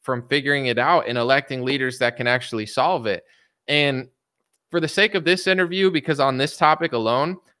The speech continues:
I believe that Democrats are more brainwashed than Republicans.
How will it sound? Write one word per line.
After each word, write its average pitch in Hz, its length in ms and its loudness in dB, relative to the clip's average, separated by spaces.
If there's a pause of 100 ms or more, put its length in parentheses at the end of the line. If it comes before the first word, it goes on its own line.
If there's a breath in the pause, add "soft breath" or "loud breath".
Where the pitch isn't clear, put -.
(100)
I 147 180 0
believe 147 500 -2
that 120 240 -2
Democrats 135 680 0
are 120 100 -4
more 123 340 -2
brainwashed 117 600 0
than 107 120 -6
Republicans. 104 600 -4